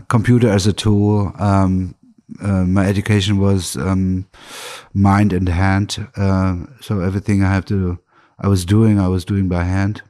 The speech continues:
It's also a different experience. Um, and, and, and the whole industry was, um, there were a lot of people involved in a, in a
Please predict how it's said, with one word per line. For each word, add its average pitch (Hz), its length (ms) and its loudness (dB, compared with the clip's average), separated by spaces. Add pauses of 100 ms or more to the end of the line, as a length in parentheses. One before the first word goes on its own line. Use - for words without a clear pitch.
(720)
It's 90 140 -6
also 90 320 -2
a 82 40 -4
different 87 580 -4
experience. 110 960 0 (100)
Um, 101 440 -2 (1120)
and, 107 460 0
and, 101 380 -2
and 98 340 -4
the 104 200 -2
whole 117 300 2
industry 127 680 4
was, 107 680 0
um, 101 640 2
there 107 160 0
were 110 120 4
a 107 40 4
lot 107 240 2
of 123 120 0
people 107 300 -2
involved 110 680 0
in 95 160 -2
a, 92 240 -2
in 95 140 -4
a 87 360 -2